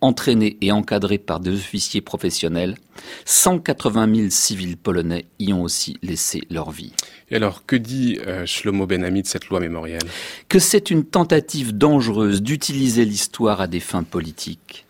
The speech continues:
Speaker 1: Mais il concède, je cite, « Pour les Polonais, le récit dominant sur l'Holocauste est extrêmement frustrant. Trois millions de Polonais catholiques ont été tués lors de la Deuxième Guerre mondiale et la Pologne était, aurait été rayée de la carte si Hitler avait gagné.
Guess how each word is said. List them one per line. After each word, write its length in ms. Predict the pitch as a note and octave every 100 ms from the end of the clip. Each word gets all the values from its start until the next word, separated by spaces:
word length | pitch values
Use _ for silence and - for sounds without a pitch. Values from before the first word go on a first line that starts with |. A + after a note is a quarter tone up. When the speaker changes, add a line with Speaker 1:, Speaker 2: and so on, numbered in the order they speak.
| -
Speaker 1:
Mais 160 | A2 A#2+
il 160 | C3+
concède, 680 | - A#2+ G2+ - F2 D#2 C#2+ - - -
je 100 | -
cite, « 320 | A2+ - F#2+ -
Pour 160 | D3+ C#3+
les 80 | C#3+
Polonais, 420 | E3 D3 D#3 F3+
le 100 | C3+
récit 420 | A#2+ C3+ - D3+
dominant 520 | A#2+ D3+ D3+ D3+ C#3+
sur 220 | C3 G#2+
l'Holocauste 500 | G#2 G#2+ A2 - E3
est 140 | - -
extrêmement 540 | - - B2+ A#2 A#2
frustrant. 580 | - - A2+ - C#3+ A#2+ - _ - - - -
Trois 180 | - E3
millions 340 | D#3+ C#3+ C#3
de 80 | B2+
Polonais 380 | C3+ A#2 A#2 A#2+
catholiques 560 | A2 G#2 G#2+ A2+ A2
ont 80 | G#2
été 300 | - F#2 G2
tués 400 | - - A2+ A#2+
lors 180 | G#2 F#2+
de 100 | F#2+
la 140 | F2+
Deuxième 340 | F#2 G2 F#2+ F#2+
Guerre 180 | G2 F2+
mondiale 360 | F#2 G2 D3+
et 60 | C#3+
la 120 | G2
Pologne 380 | - G#2+ A2+ G#2+
était, 260 | G2 F#2+ -
aurait 260 | G2+ F#2 F#2+
été 300 | - A#2 - - -
rayée 480 | F#2+ B2+ C3+ A#2+ G#2
de 80 |
la 80 | F#2
carte 300 | E2+ B2+ B2
si 140 | - -
Hitler 400 | A#2 - A2 A2
avait 200 | F#2 F2+
gagné. 440 | F#2 F2+ F2 E2